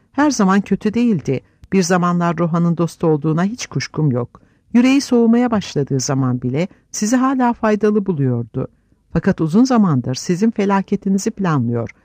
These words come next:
hazır oluncaya kadar dostluk maskesini takıyordu.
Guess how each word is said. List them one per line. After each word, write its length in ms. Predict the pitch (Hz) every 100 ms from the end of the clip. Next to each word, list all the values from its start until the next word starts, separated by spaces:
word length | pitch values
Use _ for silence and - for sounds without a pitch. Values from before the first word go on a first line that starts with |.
| _ _
hazır 280 | 196 196 208
oluncaya 460 | 151 170 233 233
kadar 380 | 220 208 220 220
dostluk 340 | 202 190 208 -
maskesini 540 | 151 - 139 - 131
takıyordu. 720 | - 123 135 131 127 120 131